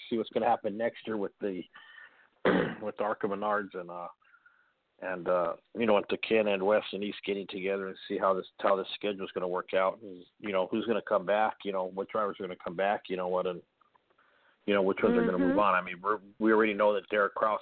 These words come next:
Speaker 1: is gonna be leaving Bill McAnally Racing's West Series team, but,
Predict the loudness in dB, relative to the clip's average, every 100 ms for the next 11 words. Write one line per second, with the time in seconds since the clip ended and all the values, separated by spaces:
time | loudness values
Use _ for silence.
0 | -6 -10 -8 -8 -8 -8 -8 -12 _ _
1 | -8 -6 -4 -8 -10 -2 0 2 -2 -4
2 | -4 -4 -4 -6 -8 -8 -10 -10 -16 -6
3 | 0 0 0 -6 -6 -6 -10 -12 -12 -8
4 | -8